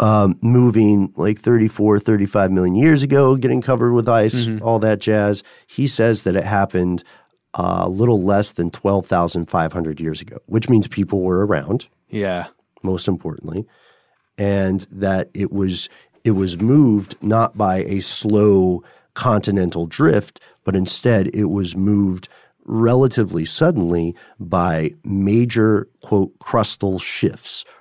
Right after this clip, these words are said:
Speaker 1: earthquakes, tectonic plates, uh, subducting and crashing together and tearing apart.
Speaker 2: But, like,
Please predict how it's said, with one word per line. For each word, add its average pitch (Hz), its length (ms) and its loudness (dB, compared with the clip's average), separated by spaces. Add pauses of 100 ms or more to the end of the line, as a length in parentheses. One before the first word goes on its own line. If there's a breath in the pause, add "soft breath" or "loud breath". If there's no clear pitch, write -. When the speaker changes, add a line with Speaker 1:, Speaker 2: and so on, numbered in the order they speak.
(160 soft breath)
Speaker 1:
earthquakes, - 640 -2
tectonic 104 640 -2
plates, - 560 -4 (320 soft breath)
uh, 82 340 -6
subducting 85 1040 -4
and 78 220 -8
crashing 90 500 -6
together 80 500 -10
and 76 160 -14
tearing 78 400 -8
apart. 76 540 -12
Speaker 2:
But, 127 80 0
like, 117 240 -2